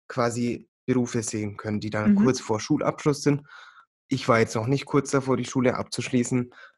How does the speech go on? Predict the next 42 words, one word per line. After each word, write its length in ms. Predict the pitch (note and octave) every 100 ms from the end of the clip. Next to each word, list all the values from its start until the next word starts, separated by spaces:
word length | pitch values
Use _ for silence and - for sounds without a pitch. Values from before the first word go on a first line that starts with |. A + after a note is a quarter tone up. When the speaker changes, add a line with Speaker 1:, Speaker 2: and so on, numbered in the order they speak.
| -
Speaker 1:
aber 240 | A#2+ A2+
war 100 | A2
halt 160 | A2+ G#2+
so 100 | A2+
mit 200 | G#2+ G#2
dabei, 340 | G2+ A2+ A#2+
wollte 220 | A2 A2
meine 160 | A2+ G#2+
Mutter 260 | B2 C3 A#2+
nicht 180 | A2
alleine 260 | A2 A#2+ C3
lassen, 380 | B2+ B2+ - A#2
ne? 220 | C3 D3 _ - - _ _ -
Speaker 2:
Ja, 220 | A2 A2+
Speaker 1:
Äh, 20 |
Speaker 2:
wie 40 |
Speaker 1:
da 120 | A2 G#2+
waren 160 | A#2
wir 80 | A2+
Speaker 2:
süß. 40 |
Speaker 1:
dort. 440 | A#2+ C#3 C#3 - - _ - -
Ja. 220 | C3+ C3
<laughs> 280 | - C3 -
Und 840 | F3 E3+ D#3+ - _ - - - A2
da 100 | B2
hatten 140 | A2
wir 100 | B2
auch 60 | A2
einen 140 | A2
Kollegen, 380 | A#2+ B2 C#3 C3+
den 120 | A2+
fand 220 | A#2 G#2+
ich 80 | G#2+
immer 160 | A2 G#2
voll 240 | G#2+ G#2+ -
cool, 160 | D3+ C#3+
der 160 | G#2+ G2+
war 160 | G#2
achtzehn 440 | C#3+ - - C#3+ C3
zu 120 | A#2+
der 200 | B2+ B2
Zeit. 240 | - B2